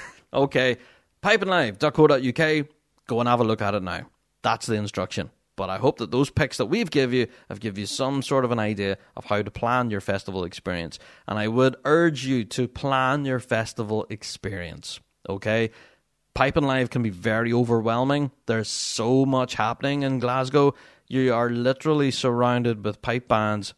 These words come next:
pipers, gigs everywhere across the entire city. It's very difficult to be able to pick out, "Well, which one should I go to?" Because there's so much happening. So I hope that this podcast manages to give you at least a little bit of a steer. There you are. All right.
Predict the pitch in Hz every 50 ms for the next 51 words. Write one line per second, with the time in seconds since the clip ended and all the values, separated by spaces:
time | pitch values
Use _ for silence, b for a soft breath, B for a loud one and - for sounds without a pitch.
0 | _ _ - 120 113 113 - 123 117 113 107 - - _ _ _ _ _ - 98
1 | 98 95 123 123 131 135 131 123 120 113 123 - _ _ _ _ _ _ 131 131
2 | 127 123 120 113 113 120 127 123 123 120 120 113 104 98 90 82 - - 107 107
3 | - - - 117 113 110 - - 113 107 107 107 104 - 101 98 98 92 98 -
4 | - 117 104 107 101 90 B B B B B B - 92 95 95 92 110 120 120
5 | 127 131 127 117 123 117 104 - 120 107 113 113 - - - 110 98 107 110 101
6 | 98 92 104 - 120 113 104 - 110 101 92 113 120 123 113 120 113 - - 107
7 | 107 107 107 104 - - 104 98 101 95 92 95 107 120 143 151 - - 107 92
8 | B B B B B - 131 117 143 135 139 170 156 123 - - 131 127 123 117
9 | 113 110 - 120 131 131 - - 107 90 b b b b b - - 107 110 107
10 | 123 170 - - 143 117 - - 196 226 208 - - - - 143 131 131 127 -
11 | 135 113 117 - - 107 104 107 104 - 113 104 - - 98 95 104 104 101 95
12 | 92 98 110 110 - - 87 87 95 117 151 156 131 98 - 92 92 95 107 110
13 | - - 95 87 87 78 - - _ _ _ - 95 98 95 85 80 - - _
14 | _ _ - 226 247 233 165